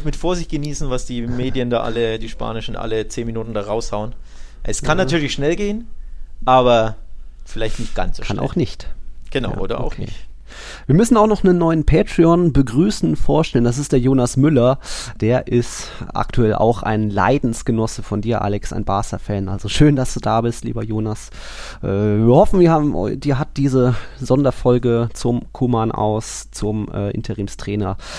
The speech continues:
Speaker 2: gefallen. Mal gucken, was da noch alles passiert. Barca-Welt, äh, wird weiter glühen. Auch bei Real Total gibt's da bestimmt noch die eine oder andere Meldung. Also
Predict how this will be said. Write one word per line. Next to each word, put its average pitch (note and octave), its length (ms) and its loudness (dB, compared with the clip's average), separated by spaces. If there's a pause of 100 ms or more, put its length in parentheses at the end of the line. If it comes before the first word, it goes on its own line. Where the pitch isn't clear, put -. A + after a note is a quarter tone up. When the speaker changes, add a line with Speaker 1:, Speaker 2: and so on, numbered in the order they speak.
(160)
Speaker 2:
gefallen. B2 380 2
Mal B2 80 2
gucken, A#3 240 4
was E3+ 120 4
da - 80 0
noch D3+ 160 2
alles B2+ 220 0
passiert. - 500 0
Barca-Welt, G#2 800 0
äh, G2+ 260 -4
wird - 540 -2
weiter A2 440 0
glühen. A2+ 360 0
Auch G2+ 160 -2
bei G2+ 180 -2
Real F#2+ 220 -2
Total G#2 320 -4
gibt's - 200 -8
da G#2+ 120 -2
bestimmt B2 240 -6
noch - 160 -4
die G2+ 100 -6
eine G#2+ 160 0
oder G2+ 160 -2
andere G2 260 -4
Meldung. F#2+ 360 -2
Also F#2 320 -4